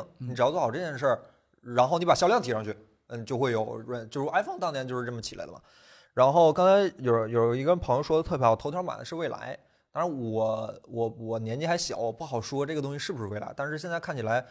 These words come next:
Speaker 2: 从当下的体验上来说，我觉得这个东西确实大有可为。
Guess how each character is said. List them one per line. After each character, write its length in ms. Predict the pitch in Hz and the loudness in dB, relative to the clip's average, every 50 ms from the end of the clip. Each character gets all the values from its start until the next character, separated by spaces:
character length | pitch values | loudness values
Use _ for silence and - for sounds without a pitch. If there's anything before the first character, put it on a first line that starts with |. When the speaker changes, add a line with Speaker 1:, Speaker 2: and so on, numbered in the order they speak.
| - _ _ | -14 _ _
Speaker 2:
从 180 | - - 127 147 | -10 -8 -8 0
当 220 | - 190 185 202 | 4 4 4 4
下 160 | 202 247 220 | 4 2 4
的 100 | 175 147 | 4 4
体 140 | - - 127 | 2 0 -4
验 140 | 110 110 117 | -8 -6 -4
上 100 | 135 123 | -4 -2
来 140 | 113 110 110 | -2 -2 -2
说， 280 | 110 113 110 110 110 - - _ _ _ _ | -2 0 0 0 -2 -4 -10 _ _ _ _
我 120 | - 110 | -14 -12
觉 140 | 98 104 104 | -8 -6 -4
得 100 | 107 113 | -2 -2
这 140 | 113 156 151 | -2 -2 -2
个 100 | 139 135 | -4 -4
东 160 | 117 127 123 | -4 -4 -6
西 360 | 120 120 127 120 113 113 - _ _ _ - - _ _ _ _ | -6 -4 -4 -4 -4 -6 -10 _ _ _ -10 -10 _ _ _ _
确 140 | - - 117 | -10 -8 -6
实 160 | 120 117 113 | -6 -6 -6
大 180 | - - - | -4 -4 -4
有 100 | 117 117 | -2 -4
可 200 | 131 - - 120 | -4 -8 -10 -14
为。 280 | 110 104 95 101 - | -14 -14 -12 -14 -14